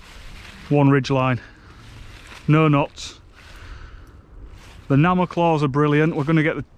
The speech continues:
tarp up with that in a second. So we'll, I'll leave that ridge line where it is and we'll get a tarp up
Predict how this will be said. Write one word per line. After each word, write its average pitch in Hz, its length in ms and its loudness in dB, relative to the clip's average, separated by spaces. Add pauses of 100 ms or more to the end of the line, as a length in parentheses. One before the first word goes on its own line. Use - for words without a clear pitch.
(140)
tarp 175 400 0
up 151 140 -4
with 143 140 -2
that 151 160 0
in 143 80 2
a 131 60 0
second. 160 480 -2 (1900)
So 143 180 2
we'll, 143 220 2
I'll 160 160 0
leave 190 220 4
that 165 160 -2
ridge 160 180 -2
line 156 260 2
where 156 200 2
it 120 80 -4
is 143 260 -2 (640)
and 143 140 2
we'll 135 300 0 (1600)
get 147 180 0
a 143 60 2
tarp 135 400 -2
up 131 140 -4